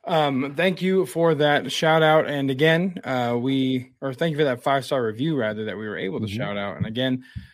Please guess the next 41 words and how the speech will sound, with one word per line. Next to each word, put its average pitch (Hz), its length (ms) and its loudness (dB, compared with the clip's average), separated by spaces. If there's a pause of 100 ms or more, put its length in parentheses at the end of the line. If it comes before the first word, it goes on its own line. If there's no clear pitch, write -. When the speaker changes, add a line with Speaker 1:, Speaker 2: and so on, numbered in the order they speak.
(200)
Speaker 1:
please, 143 560 -2
um, 117 640 -2
leave 175 180 0
us 185 220 -4
five-star 160 380 0
reviews. 156 420 0
It, 156 160 -6 (260)
not 196 300 6
only 214 160 6
because 156 260 2
we 139 100 0
like 135 240 2
to - 100 -20
hear 143 200 0
from 147 180 -6
you 139 60 -2
guys, 135 300 0
but, - 260 -4 (560)
um, 117 240 -4
algorithmically 143 1000 -2
speaking, 160 760 -4
uh, 110 160 -8
with 113 180 -8
the 120 80 -8
back-end 123 440 0
analytics 120 540 -4
and 120 80 -10
stuff 117 200 -8
like 117 160 -6
that, 113 140 -4
it 110 80 -8
definitely 117 400 -6
helps - 580 -8 (440)
this 113 180 -8
content 113 420 -6
get 117 120 -6
to 120 60 -8
the 117 60 -6
right 113 180 -2
people. 110 380 -10
So 107 380 -6